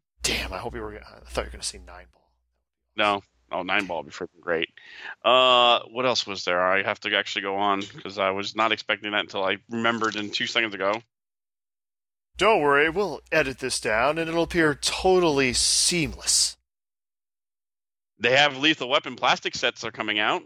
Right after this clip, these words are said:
Speaker 1: Woohoo!
Speaker 2: Yeah, I know, you, I knew you'd
Speaker 1: I
Speaker 2: be
Speaker 1: love
Speaker 2: happy.
Speaker 1: Lethal Weapon.
Speaker 2: I know
Speaker 1: I'm
Speaker 2: you
Speaker 1: like, the
Speaker 2: do.
Speaker 1: biggest Lethal Weapon fan. <laughs> I played that. That was at Expo. That was awesome. Love it. Now,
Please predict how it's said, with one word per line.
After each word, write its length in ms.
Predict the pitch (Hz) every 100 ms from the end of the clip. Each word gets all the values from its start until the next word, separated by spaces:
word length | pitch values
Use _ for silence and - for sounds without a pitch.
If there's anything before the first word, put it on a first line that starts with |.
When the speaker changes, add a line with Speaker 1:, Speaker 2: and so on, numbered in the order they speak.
| -
Speaker 1:
Woohoo! 680 | 466 466 466 440 392 311 233 _ _
Speaker 2:
Yeah, 140 | - 123
I 80 |
know, 140 | 120 113
you, 180 | 113 117
I 40 |
knew 120 | 117
you'd 40 | 202
Speaker 1:
I 140 | 220
Speaker 2:
be 40 |
Speaker 1:
love 80 | 233
Speaker 2:
happy. 100 | 226
Speaker 1:
Lethal 340 | 220 202 202 185
Weapon. 500 | 175 165 156 127 104 _ _ -
Speaker 2:
I 140 | 117
know 120 | 117
Speaker 1:
I'm 120 | 113 -
Speaker 2:
you 60 |
Speaker 1:
like, 80 | 226
the 80 | 202
Speaker 2:
do. 60 |
Speaker 1:
biggest 320 | 196 190 190 190
Lethal 260 | 175 175
Weapon 280 | 156 151 156
fan. 260 | - 156 151 - - -
<laughs> 360 | - - - -
I 120 | 160
played 280 | 170 185 175
that. 100 | 170
That 160 | 160 190
was 120 | 151
at 100 | 135
Expo. 440 | 131 - - 139
That 180 | 151 139
was 160 | 131 127
awesome. 420 | 123 113 - 98 - -
Love 200 | 123 131
it. 120 | 101 - _ _ _ _ _ _ _
Now, 760 | 180 269 277 269 226 170 120